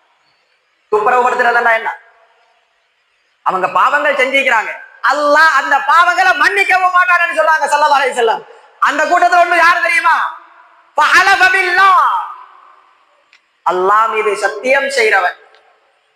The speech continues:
அல்லாஹ் மீது பொய் சத்தியம் செய்றவனை தான் ரசூல் ஸல்லல்லாஹு அலைஹி வஸல்லம் சொல்லி காட்டுறாங்க.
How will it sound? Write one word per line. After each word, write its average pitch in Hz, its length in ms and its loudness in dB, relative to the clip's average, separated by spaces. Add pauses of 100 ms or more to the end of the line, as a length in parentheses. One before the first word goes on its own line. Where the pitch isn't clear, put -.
(640)
அல்லாஹ் 247 420 0
மீது 339 180 2 (140)
பொய் 381 280 2
சத்தியம் 359 460 0
செய்றவனை 330 420 0
தான் 349 180 2
ரசூல் 302 240 0
ஸல்லல்லாஹு 302 240 2
அலைஹி 277 140 0
வஸல்லம் 277 240 -2
சொல்லி 269 180 0
காட்டுறாங்க. - 380 -2